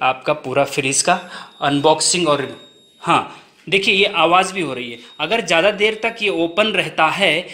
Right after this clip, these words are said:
तो ये आवाज़ करता है। ये देखो टूं टूं की आवाज़ हो रही है, ज़्यादा देर तक open रहता है तो ये टूं टूं की आवाज़ करता है, बंद कर देंगे तो ये आवाज़ बंद हो जाती है। इसका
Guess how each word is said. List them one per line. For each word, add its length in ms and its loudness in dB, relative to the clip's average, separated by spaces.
तो 60 0
ये 80 2
आवाज़ 500 0
करता 220 -8
है। 60 -20
ये 60 4
देखो 240 -2
टूं 260 0
टूं 140 0
की 100 -2
आवाज़ 240 2
हो 60 -12
रही 100 -12
है, 40 -14
ज़्यादा 200 0
देर 180 -2
तक 160 -6
open 200 -2
रहता 240 -2
है 120 0
तो 60 0
ये 60 0
टूं 160 -6
टूं 100 -4
की 80 0
आवाज़ 240 4
करता 200 0
है, 100 -2
बंद 180 2
कर 120 0
देंगे 260 0
तो 80 -2
ये 300 2
आवाज़ 240 2
बंद 160 4
हो 60 0
जाती 260 -4
है। 40 -8
इसका 260 -2